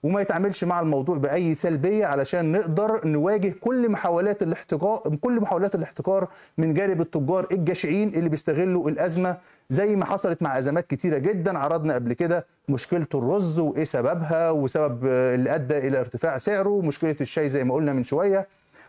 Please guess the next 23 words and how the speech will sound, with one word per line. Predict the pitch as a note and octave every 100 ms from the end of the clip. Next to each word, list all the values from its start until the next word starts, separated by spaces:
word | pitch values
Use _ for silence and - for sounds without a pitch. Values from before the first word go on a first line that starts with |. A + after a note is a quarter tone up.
| -
ومشكلة، | C#3+ D3+ - F#3 F3 - -
آه، | C#3+ B2+
السكر. | A#2 - G#3+ G#3+ G3+
كل | - G#3 E3+
هذه | C#3 C3 F#3
الأمور | B2+ D#3+ E3
هتتحل | D3 F#3 - E3+ F3 F3 - -
عن | D#3 D#3+
طريق | D3 C#3+ C#3+
تفعيل | B2+ C3 C#3+ C3
دور | A#2+ C#3+
الدولة | B2 B2+ D3 B2
زي | B2 F3+
ما | F3+
قلنا | F3 G3
اللي | D#3+
بتقوم | C3 E3+ E3
بواجبها، | C#3+ C3 F#3+ G3 F3
بس | E3+ -
عليها | D#3 B2 E3 E3+ E3+ - - -
مراقبة | D#3 E3+ D3 F3+ D#3
أكتر | D#3 - C3
للأسواق | D#3+ F3+ D3 E3+ G3+